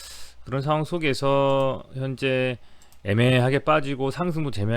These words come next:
애-, 재미있게 좀 안 나오고 이러다 보니까 더 힘든 상황이다라는 말씀을 좀 드릴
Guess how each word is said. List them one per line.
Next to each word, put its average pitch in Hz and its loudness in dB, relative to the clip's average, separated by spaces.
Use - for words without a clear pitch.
애-, 113 0
재미있게 131 -2
좀 131 -2
안 101 2
나오고 127 0
이러다 123 2
보니까 117 0
더 104 6
힘든 117 0
상황이다라는 92 0
말씀을 92 -2
좀 92 0
드릴 101 -2